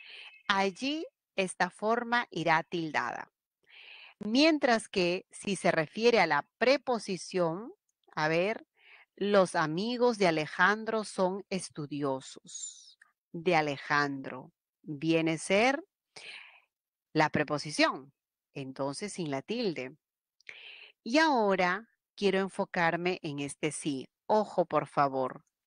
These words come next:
este nos puede traer sorpresas, tiene varios usos, cuidado. Hemos asistido en algún momento a un matrimonio, ¿no? Y hay una pregunta esperada para la novia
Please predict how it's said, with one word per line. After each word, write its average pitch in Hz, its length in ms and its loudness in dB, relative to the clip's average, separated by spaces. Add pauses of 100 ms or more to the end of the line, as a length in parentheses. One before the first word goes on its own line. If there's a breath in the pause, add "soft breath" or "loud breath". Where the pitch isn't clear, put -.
este 190 320 0
nos 170 180 -2
puede 170 280 4
traer 156 320 2
sorpresas, 151 960 0
tiene 185 260 2
varios 160 580 4
usos, 185 500 -6
cuidado. 156 720 2 (1160 loud breath)
Hemos 285 260 0
asistido 240 560 2
en 226 160 -2
algún 190 340 0
momento 214 500 0
a 202 80 2
un 180 140 -2
matrimonio, 139 1040 -4 (140)
¿no? 180 380 2 (100)
Y - 80 -4
hay 185 140 0
una 226 180 2
pregunta 208 580 0
esperada 196 920 2
para 165 280 4
la 151 160 2
novia 196 800 0